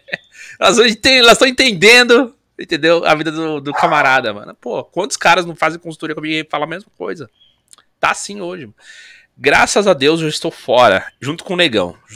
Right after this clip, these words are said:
O Negão dessa vez aqui, ele tá pontua-, tá pontuando menos, assim, né? Tirando a história lá da Isa e o jogador e tudo mais, não pu-, mas eu acho que ele entendeu, ele não deu a manjinada. Já é um, já é um progresso,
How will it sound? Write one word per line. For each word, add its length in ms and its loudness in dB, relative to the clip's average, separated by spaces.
O 60 -12
Negão 360 0
dessa 220 2
vez 200 2
aqui, 380 -2
ele 640 -2
tá 120 -4
pontua-, 640 -6
tá 100 -6
pontuando 400 -6
menos, 320 -2
assim, 200 -8
né? 200 -4
Tirando 260 -4
a 60 0
história 320 0
lá 80 2
da 160 0
Isa 300 -4
e 100 -8
o 60 -10
jogador 460 -4
e 40 -8
tudo 180 -18
mais, 320 -10
não 140 -12
pu-, 220 -18
mas 180 0
eu 60 2
acho 100 -2
que 60 -2
ele 100 -4
entendeu, 640 -4
ele 140 -12
não 220 -10
deu 160 2
a 20 -4
manjinada. 480 -2
Já 100 0
é 40 -4
um, 200 -10
já 100 6
é 20 8
um 100 4
progresso, 640 4